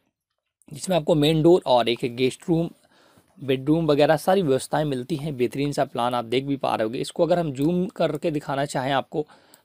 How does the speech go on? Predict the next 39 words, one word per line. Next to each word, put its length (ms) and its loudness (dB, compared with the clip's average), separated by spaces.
तो 60 -6
ये 120 4
आप 100 6
देखिएगा, 340 0
जूम 300 2
करने 280 2
पर 180 0
आपको 280 -4
थोड़ा 200 -6
इसका 220 -6
रियलिस्टिक 560 -2
व्यू 180 -2
देखने 300 -2
को 60 -4
मिलता 240 -2
है 60 2
रेलिंग 300 0
वगैरह 300 2
का। 160 -8
हालांकि 240 -2
बहुत 240 2
ही 80 -4
सिंपल 400 2
प्लान 280 2
मैंने 180 0
क्रिएट 280 2
किया 180 6
है 80 8
रेलिंग 280 4
वगैरह, 260 4
क्योंकि 340 -4
यही 440 2
प्लान 280 0
ज़्यादा 240 4
बेस्ट 520 -2
लगते 280 -2
हैं, 80 -6
सिंपल 340 -4
प्लान। 280 -4